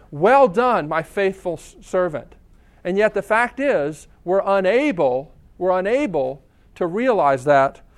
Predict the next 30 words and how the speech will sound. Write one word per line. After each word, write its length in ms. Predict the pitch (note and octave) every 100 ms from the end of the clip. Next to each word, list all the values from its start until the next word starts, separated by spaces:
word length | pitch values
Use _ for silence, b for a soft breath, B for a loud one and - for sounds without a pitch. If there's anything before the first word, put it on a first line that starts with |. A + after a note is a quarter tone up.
| _
on 160 | D#3+ E3
our 160 | D#3+ D#3+
own. 400 | F#3 C#3 A#2 A#2+ - - - _ - - - b b
We 140 | - A3+
were 120 | A3
made, 400 | G3 C4 C#4+ G3+
you 80 | A3
know, 120 | G#3+
we 100 | G#3+
were 140 | A3+
no-, 220 | G#3+ A#3+ B3
we 140 | A3+
know 260 | A3 C#4 D#4+
that 100 | G#3
we 100 | G#3+
were 120 | G#3+
made 260 | A#3+ D#4
for 80 | -
this. 180 | D3+ C3+
And 140 | F3+
one 200 | - G3+
of 60 | D4+
the 80 | -
problems, 460 | - A3 C4+ F#3+
I 100 | F3
think, 280 | F#3+ A3 F#3+
with 120 | F#3+
a 60 | F3+
lot 300 | F3 G3 A3
of 220 | G3 -